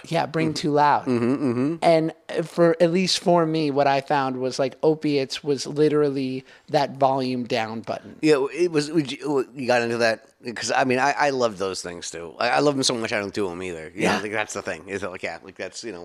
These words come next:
Speaker 2: what, what I had to get away from. 'Cause I was always more of a downers person than an uppers.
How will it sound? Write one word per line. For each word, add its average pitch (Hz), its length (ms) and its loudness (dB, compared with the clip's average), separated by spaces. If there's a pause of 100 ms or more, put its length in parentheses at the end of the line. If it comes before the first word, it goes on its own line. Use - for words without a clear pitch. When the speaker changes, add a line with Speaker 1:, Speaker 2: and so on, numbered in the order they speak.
Speaker 2:
what, 98 220 -4
what 107 100 0
I 98 60 0
had 95 160 -6
to 92 40 -10
get 85 140 -6
away 82 240 -6
from. 82 260 -10 (360)
'Cause 175 120 4
I 160 200 2
was 156 120 0
always 170 180 4
more 156 140 4
of 117 80 2
a 120 40 0
downers 107 440 -2
person 95 240 -6
than 90 120 -6
an 82 80 -8
uppers. - 460 -10